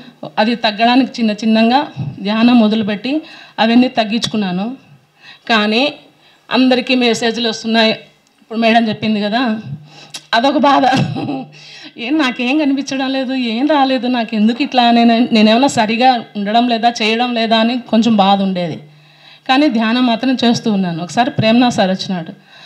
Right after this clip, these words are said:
"సార్ ఎందుకు సార్ నాకు ఇట్లా ధ్యానం కుదరలేదు?" అంటే, "అవునా, సరే కూర్చో ఊరికే" అని చెప్పినాడు. కూర్చోబెడితే మూడు గంటల సేపు ఒకటే సిట్టింగ్ కూర్చోబెట్టినాడు. అప్పుడు మొత్తం కనిపి-, మొత్తం కనిపించింది అనమాట.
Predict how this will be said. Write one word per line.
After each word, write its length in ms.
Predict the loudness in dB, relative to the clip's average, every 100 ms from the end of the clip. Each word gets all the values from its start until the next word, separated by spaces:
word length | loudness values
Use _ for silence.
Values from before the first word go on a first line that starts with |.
| -20 -10 0
"సార్ 180 | 0 0
ఎందుకు 260 | -2 -2
సార్ 220 | 0 2
నాకు 160 | 0 -2
ఇట్లా 140 | -4
ధ్యానం 300 | -2 0 0
కుదరలేదు?" 520 | 0 0 0 0 -2 0
అంటే, 320 | -2 -2 0
"అవునా, 480 | 2 2 0 -2 -4
సరే 140 | -6
కూర్చో 300 | -4 -2 0
ఊరికే" 320 | 0 0 2 4
అని 180 | 2
చెప్పినాడు. 360 | 0 0 0 -2 -10 -20 -20 -20 -8
కూర్చోబెడితే 800 | -4 0 2 0 0 2 2 0 0
మూడు 460 | 0 2 2 2
గంటల 240 | 2 0 -2
సేపు 240 | -2 -2
ఒకటే 260 | 0 0 0
సిట్టింగ్ 300 | -2 -4 -6
కూర్చోబెట్టినాడు. 640 | -2 0 0 0 -4 -4 -8 -16 -20 -20 -20 -20 -10 0
అప్పుడు 360 | 0 2 2
మొత్తం 380 | 2 0 -2 0
కనిపి-, 560 | 2 2 0 -4 -6 -4
మొత్తం 300 | -4 -6 -8 -6
కనిపించింది 480 | -6 -8 -8 -8 -6
అనమాట. 480 | -6 -6 -6 -8